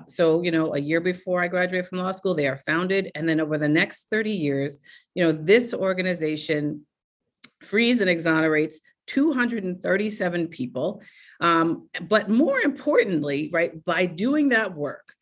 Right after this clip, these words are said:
by using science to undisputedly establish the innocence of people who had been through the system and had been,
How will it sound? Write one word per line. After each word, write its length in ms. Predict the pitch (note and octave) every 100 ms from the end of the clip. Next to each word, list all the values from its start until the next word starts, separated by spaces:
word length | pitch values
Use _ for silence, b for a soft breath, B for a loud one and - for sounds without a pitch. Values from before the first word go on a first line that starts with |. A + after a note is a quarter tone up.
| _ _ _
by 220 | - E3+ D#3+
using 600 | E3 E3 B3+ D4+ D4 C4+
science 800 | - - G#3+ A3+ D3+ C3+ - -
to 460 | - G#3+ G3+ - - -
undisputedly 1500 | G#3 C#4 D#4 B3+ B3 - - A#3+ A3 E3 D3 C3+ C#3 - - _ _ -
establish 880 | E3+ - - G3 G#3+ A3 A3 A3+ - _ _ -
the 120 | D3
innocence 600 | D3+ G3 A3+ A#3 A#3 A3
of 220 | - D3+
people 420 | - A3 A3 A3 G#3
who 140 | F#3+
had 260 | E3+ C#3+ C3
been 220 | F#3 C4+
through 240 | C4+ C#4+
the 80 | C#4
system 540 | - G#3 G#3 F#3 F3+ F3+ b b -
and 120 | E3+
had 240 | F3+ E3
been, 400 | D3+ D3 D3+ C#3+